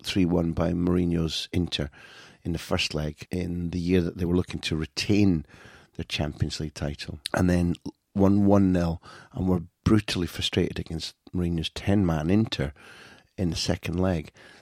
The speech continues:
there was a shot which I'm, I'm convinced now was from, I'm convinced it was from Messi, and it was from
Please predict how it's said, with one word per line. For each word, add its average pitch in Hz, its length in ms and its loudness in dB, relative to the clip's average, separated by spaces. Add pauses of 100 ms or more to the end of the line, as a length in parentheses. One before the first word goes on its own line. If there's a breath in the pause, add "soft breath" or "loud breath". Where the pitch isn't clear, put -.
(160 soft breath)
there 104 120 2
was 107 180 2
a 101 40 0
shot 160 440 6 (140)
which - 180 -8
I'm, 104 280 0
I'm 101 100 -2
convinced 117 560 0
now 95 180 4
was 90 260 0
from, 87 380 -2 (100)
I'm 85 120 -8
convinced 123 340 -2
it - 60 -6
was - 80 -6
from 87 200 0
Messi, 85 480 -2
and 98 140 -2
it 98 100 -2
was 98 140 0
from 95 340 0